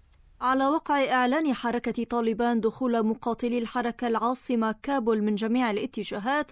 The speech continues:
تم الإعلان عن مغادرة الرئيس أشرف غني إلى طاجكستان ليتم نقل إدارة أفغانستان إلى عبد الله عبد الله وحامد كيرازي. في الأثناء،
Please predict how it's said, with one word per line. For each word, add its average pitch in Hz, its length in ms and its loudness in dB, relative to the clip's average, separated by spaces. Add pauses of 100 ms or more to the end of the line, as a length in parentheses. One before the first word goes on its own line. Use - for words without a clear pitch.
تم 226 180 0
الإعلان 220 500 2
عن 220 220 4
مغادرة 226 580 0
الرئيس 240 400 -2
أشرف 220 420 -6
غني 269 380 0
إلى 220 160 0
طاجكستان 269 1000 -4 (380)
ليتم 226 440 0
نقل 220 500 0
إدارة 240 360 0
أفغانستان 247 680 -2
إلى 214 180 0
عبد 208 240 0
الله 277 240 0
عبد 214 180 -2
الله 302 300 2 (380)
وحامد 302 580 0
كيرازي. 196 580 -4 (380)
في 220 100 -4
الأثناء، 247 480 -2